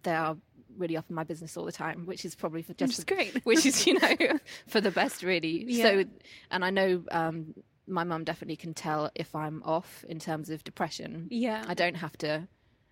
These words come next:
Speaker 1: I don't have to have a massive go at her or do anything. Like, she can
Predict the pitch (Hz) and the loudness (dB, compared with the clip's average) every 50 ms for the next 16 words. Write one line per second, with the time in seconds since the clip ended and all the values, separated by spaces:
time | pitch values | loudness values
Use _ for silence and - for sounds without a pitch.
0 | _ _ _ - - - 180 165 170 160 - 156 156 151 151 151 147 165 175 147 | _ _ _ -6 -4 -2 0 0 -2 -2 -4 -4 -4 -4 -2 -4 -4 -4 -6 -8
1 | - - 160 160 156 - 160 156 147 - - 147 147 156 151 - _ _ - 170 | -2 0 0 0 0 -2 -2 -4 -4 -4 -4 -6 -6 -8 -8 -10 _ _ -8 -6
2 | 151 156 151 165 151 151 156 151 - - - - 160 - - 156 156 147 147 | -6 -6 -6 -8 -8 -6 -6 -6 -6 -6 -8 -8 -8 -8 -10 -12 -12 -12 -14